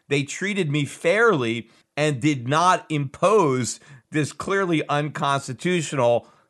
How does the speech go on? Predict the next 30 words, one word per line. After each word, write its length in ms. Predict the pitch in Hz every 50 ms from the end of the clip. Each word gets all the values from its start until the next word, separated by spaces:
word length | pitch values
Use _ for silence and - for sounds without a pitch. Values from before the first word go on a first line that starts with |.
| _ _
excessive 680 | - 151 139 - - - 170 165 156 151 - 151 135 113
fine 520 | - - - 165 175 190 196 190 170 147
on 260 | 131 120 123 117 113 113
me. 340 | 113 113 110 110 110 107 _ _ _ _ -
They 340 | 113 131 135 131 131 - -
abated 480 | - 120 101 170 156 160 156 143 139 113
the 80 | 117 101
penalty. 680 | - 131 123 123 120 113 - - 110 101 98 95 - -
And 140 | 120 123 113
so 200 | - - 127 117 -
at 140 | 135 143
least 220 | 170 220 226 202 -
I 100 | 180 165
gotta 260 | 147 156 151 143 139
thank 300 | 135 - 147 139 135 -
'em 100 | 127 123
for 140 | 107 120 120
that. 300 | 117 110 107 110 107 - _ _ _ _ _ -
Uh, 160 | 120 123 127 - 143
and 120 | 143 123
so 160 | - 180 160
they're 140 | 147 160 160
not 260 | 175 185 185 165 - - _ _ _ _ -
as 180 | 151 156 123 101
bad 360 | - - 170 170 180 175 156
as 120 | 147 123
they 120 | - 127 117
could 280 | - - - 220 247
have 180 | 208 151 123 95
been 400 | 98 110 101 98 95 98 95 -